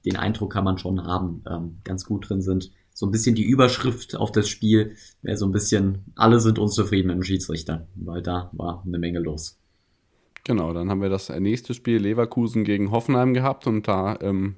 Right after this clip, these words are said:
Speaker 2: saß Didi Hamann neben mir auf der Couch und, äh, stieß öfter ein Leck me in the Tash raus, als Leverkusen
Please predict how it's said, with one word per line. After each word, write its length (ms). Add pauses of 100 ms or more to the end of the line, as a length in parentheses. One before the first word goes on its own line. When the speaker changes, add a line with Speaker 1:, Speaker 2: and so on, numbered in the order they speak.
(100)
Speaker 2:
saß 460
Didi 260
Hamann 320
neben 220
mir 120
auf 80
der 120
Couch 260
und, 140
äh, 260
stieß 540
öfter 400
ein 160
Leck 240
me 160
in 140
the 80
Tash 340
raus, 360
als 300
Leverkusen 680